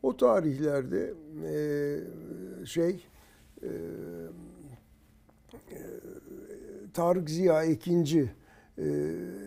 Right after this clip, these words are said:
eski Kürt siyasetçisi, doktor, e, ve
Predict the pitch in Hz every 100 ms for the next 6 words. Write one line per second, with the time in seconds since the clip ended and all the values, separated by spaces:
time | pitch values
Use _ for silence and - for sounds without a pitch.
0 | 208 214 214 202 220 208 208 - - 175
1 | - - 185 175 - - _ _ - -
2 | 233 - 202 120 - 165 151 - 147 123
3 | - - 196 220 208 180 - 185 208 233
4 | - - - - - 185 175 185 196